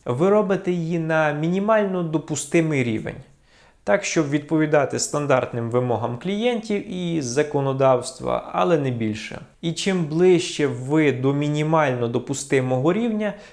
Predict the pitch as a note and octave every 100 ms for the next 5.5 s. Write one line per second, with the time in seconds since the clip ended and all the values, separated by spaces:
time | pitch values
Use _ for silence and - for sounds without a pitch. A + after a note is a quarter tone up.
0 | - - F3+ E3 E3 F3+ F3 - D#3 C3+
1 | C#3 E3 D#3 B2+ B2+ B2+ B2+ C#3+ D3 C#3
2 | C3 A2 - A#2 - C#3 B2+ A#2 A#2+ A2
3 | A#2 A2 G2+ G2+ - - - - G3 F#3+
4 | F#3 F3 C#3 - B2 B2+ C#3 D3 C#3 B2
5 | - A3+ A3 -